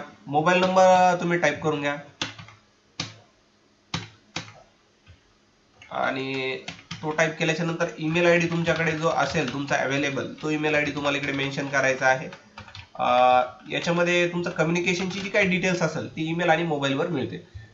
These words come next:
त्यानंतर तुम्ही त्याच पाठोपाठ तुमचा जिल्हा, तालुका निवडून घ्या. आणि हो, तुम्ही कुठल्या जिल्ह्यातून हा व्हिडिओ पाहताय, ते पण मला कमेंट करून सांगायला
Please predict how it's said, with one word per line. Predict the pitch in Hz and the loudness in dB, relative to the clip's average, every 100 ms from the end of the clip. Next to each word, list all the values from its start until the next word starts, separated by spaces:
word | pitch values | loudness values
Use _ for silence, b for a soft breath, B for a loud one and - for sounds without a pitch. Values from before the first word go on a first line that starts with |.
| - | 2
त्यानंतर | 170 196 202 | 4 4 2
तुम्ही | 185 196 | 0 2
त्याच | 190 190 190 | 6 6 6
पाठोपाठ | 175 175 175 175 175 | 4 4 4 4 4
तुमचा | 170 170 | -2 2
जिल्हा, | 175 147 147 151 156 - - _ _ _ - | 2 2 2 4 4 2 -18 _ _ _ 6
तालुका | 147 151 170 170 165 - - | 10 10 8 4 4 0 -6
निवडून | 143 147 147 | -2 -2 -2
घ्या. | 147 143 - B B | -4 -6 -8 B B
आणि | 135 156 | 2 4
हो, | 175 175 113 - | 4 4 0 -4
तुम्ही | 147 | -8
कुठल्या | 160 165 175 | -4 0 2
जिल्ह्यातून | 165 170 170 185 170 | 4 4 4 2 2
हा | 170 | 2
व्हिडिओ | 165 170 | 2 2
पाहताय, | 165 143 143 123 - - | 2 2 0 -2 -4 -4
ते | |
पण | 160 156 | -2 0
मला | 151 | 0
कमेंट | 147 139 139 | 0 -2 -4
करून | 139 135 | -6 -2
सांगायला | 135 131 196 | -2 0 0